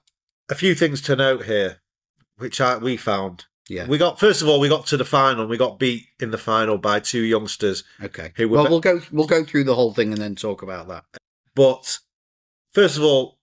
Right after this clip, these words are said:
Speaker 1: the courts, were amazing, as I
Speaker 2: Yeah.
Speaker 1: say, but they're,
Speaker 2: Yeah.
Speaker 1: they're outdoor courts.
Speaker 2: Yeah.
Speaker 1: So we're
Speaker 2: So these
Speaker 1: using
Speaker 2: are the courts from the Open.
Speaker 1: Yeah, so we're using the outdoor balls.
Speaker 2: Right.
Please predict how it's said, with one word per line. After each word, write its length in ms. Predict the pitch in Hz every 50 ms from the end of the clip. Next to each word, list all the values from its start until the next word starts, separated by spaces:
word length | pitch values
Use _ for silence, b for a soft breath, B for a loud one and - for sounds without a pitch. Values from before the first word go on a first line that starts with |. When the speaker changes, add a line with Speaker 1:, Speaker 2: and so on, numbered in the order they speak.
| _ _ _ _ _ _ _ _ _ _ _ _ _ _
Speaker 1:
the 80 | - -
courts, 640 | - - 143 135 143 147 147 - - - - - - _ _ _
were 140 | - 123 120
amazing, 500 | 117 107 113 107 104 101 87 92 92 95 98 -
as 120 | 113 104
I 40 | 95
Speaker 2:
Yeah. 40 | 87
Speaker 1:
say, 260 | - - 107 101 101
but 180 | 101 - 127 117
they're, 200 | 123 135 139 139
Speaker 2:
Yeah. 60 | 135
Speaker 1:
they're 200 | - 143 147 151
outdoor 420 | 175 175 170 143 - 147 139 131 -
courts. 500 | - 143 127 117 104 95 - - - -
Speaker 2:
Yeah. 160 | 104 104 90 - - _ _
Speaker 1:
So 220 | - - 127 123
we're 100 | 127 135
Speaker 2:
So 60 | 139 147
these 80 | 160 175
Speaker 1:
using 180 | 180 156 175 160
Speaker 2:
are 20 |
the 80 | 156 147
courts 320 | - 160 151 139 123 -
from 200 | - - 135 127 123
the 100 | 120 123
Open. 300 | 117 107 104 - - 120
Speaker 1:
Yeah, 220 | 131 139 135 135
so 200 | 123 - - 139
we're 80 | 131 139
using 300 | 143 156 160 135 143 131
the 80 | 131 147
outdoor 400 | 156 160 135 117 143 135 127 104
balls. 420 | 113 107 101 101 104 104 - -
Speaker 2:
Right. 240 | 98 95 92 90